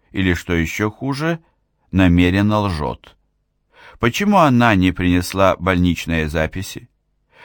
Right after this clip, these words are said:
Люди с таким медицинским прошлым всегда берут с собой выписки из карты, результаты анализов, письма от врачей, старые рецепты.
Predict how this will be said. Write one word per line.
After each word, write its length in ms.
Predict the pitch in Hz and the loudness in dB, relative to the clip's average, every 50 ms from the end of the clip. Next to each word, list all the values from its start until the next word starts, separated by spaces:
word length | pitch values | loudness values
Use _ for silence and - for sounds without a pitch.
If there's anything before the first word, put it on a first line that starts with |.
| - - | -20 -6
Люди 460 | - 113 135 156 151 127 120 131 117 | -4 0 0 2 0 2 2 0 0
с 100 | 107 - | 0 -2
таким 340 | - 117 113 110 - 123 117 | -4 -4 -4 -2 0 0 2
медицинским 800 | 113 110 110 98 110 104 - - 110 104 95 - - 104 98 90 | 2 2 0 0 -2 -4 -2 -2 -4 -4 -4 -4 -2 -2 -2 0
прошлым 580 | 82 90 85 82 80 - - 101 117 127 139 - _ _ _ _ _ _ _ _ | 0 0 -2 -2 -2 -4 -4 -4 -4 -4 -4 -8 _ _ _ _ _ _ _ _
всегда 400 | _ - - 131 113 120 180 196 | _ -6 -4 -4 -2 0 0 0
берут 400 | 185 151 151 143 139 139 135 120 | 0 0 0 0 2 0 -2 -2
с 40 | - | -8
собой 400 | - - 123 117 104 104 117 113 | -8 -4 -2 -2 0 0 0 0
выписки 540 | 98 101 110 104 - 101 95 - - - 101 | 0 -2 -2 -2 -2 -4 -6 -6 -6 -4 -2
из 320 | 95 82 - 90 87 - | -2 -2 -2 -4 -6 -6
карты, 560 | - - - 78 80 78 - - 104 107 - - _ _ _ _ _ _ _ _ _ | -6 -2 0 0 0 0 -2 -6 -6 -6 -6 -8 _ _ _ _ _ _ _ _ _
результаты 640 | 107 120 127 120 147 139 131 - 175 165 - - 90 | -2 -2 0 0 -2 -4 -2 -2 -2 -2 0 0 0
анализов, 760 | 82 80 78 82 85 87 92 98 101 101 120 117 - - - _ _ _ _ _ _ _ _ _ | 0 2 2 2 0 0 0 -2 -4 -6 -8 -10 -10 -12 -20 _ _ _ _ _ _ _ _ _
письма 420 | - 139 139 - - - 120 107 | 0 0 0 0 -2 0 2 2
от 120 | 101 90 - | 2 0 0
врачей, 680 | 87 85 82 78 - - - 85 85 92 101 107 - _ _ _ _ _ _ _ _ | -2 -2 -2 -2 -2 -6 -6 -4 -2 -2 -4 -6 -8 _ _ _ _ _ _ _ _
старые 560 | - - - 117 107 113 104 98 90 87 82 | -20 -2 0 2 2 4 2 2 2 2 0
рецепты. 720 | 82 80 71 - - 76 69 71 - - - 98 107 - | 0 -2 -4 -6 -8 -8 -8 -8 -10 -12 -12 -12 -12 -12